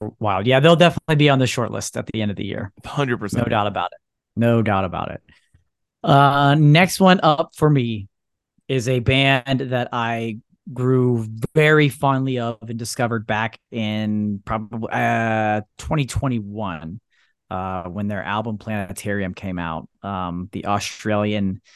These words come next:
Speaker 1: uh, alt pop, indie pop group called Glades. And I was obsessed with the album Planetarium when it came out.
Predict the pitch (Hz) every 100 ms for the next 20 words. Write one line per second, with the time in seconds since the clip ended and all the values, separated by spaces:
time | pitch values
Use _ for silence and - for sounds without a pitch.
0 | - _ _ _ - 52 53 53 50 50
1 | 50 - _ _ _ _ _ _ _ _
2 | _ _ _ _ _ 135 123 120 - 117
3 | 113 113 139 127 127 120 - 117 110 -
4 | _ 120 117 120 107 - - 107 113 113
5 | 120 113 101 92 92 - - - _ -
6 | 117 107 104 104 104 101 101 - 101 107
7 | 104 104 107 104 - 135 123 - 131 139
8 | 127 120 113 110 120 _ _ _ _ _
9 | - 135 120 131 120 113 110 104 - 117
10 | 107 104 104